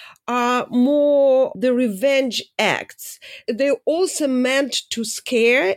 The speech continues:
and to incite fear, that's true. But the major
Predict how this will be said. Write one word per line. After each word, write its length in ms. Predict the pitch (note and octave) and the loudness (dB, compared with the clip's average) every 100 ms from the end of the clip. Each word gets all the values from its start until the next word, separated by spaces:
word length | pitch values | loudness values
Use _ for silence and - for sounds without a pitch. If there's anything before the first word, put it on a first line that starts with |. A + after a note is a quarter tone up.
| - | -4
and 220 | G3+ G3+ | -6 -4
to 100 | A#3 | -2
incite 480 | A3 A3 B3+ A#3 A3 | -4 -4 -2 -2 -4
fear, 440 | - G3+ G#3 C4 - | -8 -4 -2 -2 -2
that's 220 | F#3+ - | -6 -8
true. 320 | - A3 D#4+ - - - A3 | -6 -4 -4 -8 -20 -18 -18
But 340 | - A#3+ G#3+ - - | -6 -4 -4 -6 -4
the 80 | A#3+ | -2
major 920 | A3+ A#3 A#3+ E4 G4+ D4+ C4+ A3+ | 0 0 2 2 0 0 0 0